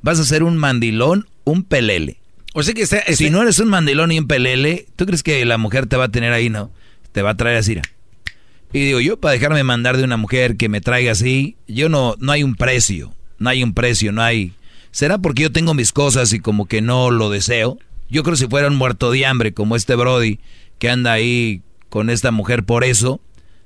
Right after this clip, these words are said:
Speaker 1: tal vez, pero yo creo como yo me he ganado mis cosas y he trabajado para tener,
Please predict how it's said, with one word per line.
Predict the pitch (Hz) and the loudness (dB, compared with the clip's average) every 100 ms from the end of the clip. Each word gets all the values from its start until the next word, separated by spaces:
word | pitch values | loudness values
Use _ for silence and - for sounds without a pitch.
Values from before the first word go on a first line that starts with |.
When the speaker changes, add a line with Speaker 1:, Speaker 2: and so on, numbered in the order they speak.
| - - | -20 -10
Speaker 1:
tal | 120 127 | -6 -2
vez, | 135 113 - | 0 0 -2
pero | 117 117 | 0 2
yo | 120 135 | 0 0
creo | 156 131 | -2 -2
como | 135 | 0
yo | 123 175 | 0 2
me | 170 | 2
he | |
ganado | 151 160 | 2 2
mis | 131 - | 0 0
cosas | 139 123 110 110 | 0 2 0 0
y | |
he | 123 | 0
trabajado | 120 110 107 123 123 110 | 0 0 0 0 0 0
para | 104 101 | 0 -2
tener, | 107 107 113 117 | -2 0 0 -2